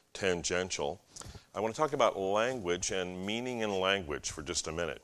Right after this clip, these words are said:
So meaning in language is composed of two, uh, elements, sense and referent. Sense is what we're saying. Referent is what we're saying it about.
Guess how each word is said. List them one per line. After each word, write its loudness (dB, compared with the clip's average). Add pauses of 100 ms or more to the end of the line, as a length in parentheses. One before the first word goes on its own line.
(360)
So 6
meaning 4
in 4
language 2
is 2
composed 6
of 6
two, 0 (240)
uh, 4
elements, 6
sense 8 (260)
and 2
referent. 4 (960)
Sense 12
is 6
what 10
we're 8
saying. 8 (880)
Referent 10
is 0
what 6
we're 2
saying 2
it 4
about. 6